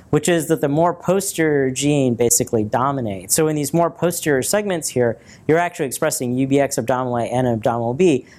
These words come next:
but it's really abdominal B that's setting the fate of these segments. Another way to illustrate this is that in flies, we could actually inappropriately express abdominal B across the whole animal,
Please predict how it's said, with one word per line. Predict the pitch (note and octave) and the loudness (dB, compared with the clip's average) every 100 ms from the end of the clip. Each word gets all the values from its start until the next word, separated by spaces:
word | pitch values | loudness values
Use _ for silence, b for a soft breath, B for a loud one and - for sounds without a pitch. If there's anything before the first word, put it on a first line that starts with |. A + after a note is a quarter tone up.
| B | B
but | E3 | -2
it's | - | 0
really | G#3+ G#3+ E3 | 2 2 2
abdominal | C3 C#3+ D3 C3+ | 0 -2 -2 -4
B | B2+ F3 D#3+ | 0 2 4
that's | A#2+ - | 2 0
setting | - B2 A#2+ A2 | -2 -2 -2 -4
the | |
fate | - - A#2 A2 | -4 -2 0 -2
of | A2+ | -6
these | - - | -6 -4
segments. | - C2 A1+ - - B B - | -2 -4 -6 -8 -14 B B 0
Another | E3+ A3+ G3+ | 2 2 0
way | F#3 | 0
to | D3+ | -2
illustrate | C#3 G3+ A3 - C3+ A#2+ | 0 0 0 0 -2 0
this | C3+ B2 | -2 0
is | B2+ B2+ | 0 2
that | C3+ | 0
in | B2+ A2+ | 0 -2
flies, | - F3 F3+ D#3 C3 b b - | 0 2 0 -2 -6 b b -2
we | |
could | C#3 D3+ | 0 0
actually | D3+ - C#3+ B2 | -2 -2 -2 0
inappropriately | F#3+ G3+ - E3+ F3 F3 C3+ C3 | 0 0 0 -2 0 -2 2 0
express | A#2+ - C#3 C3+ | 0 -2 -2 -2
abdominal | A#2+ A#2 B2 C3 B2 A#2 | -2 -2 -2 -2 -2 -4
B | A#2 C#3+ C3 A#2 | 2 4 4 2
across | - - B2 - | -2 -2 -2 -4
the | - | -4
whole | C3+ B2 | -2 0
animal, | B2+ C3+ A#2 G2+ | 0 -2 -4 -6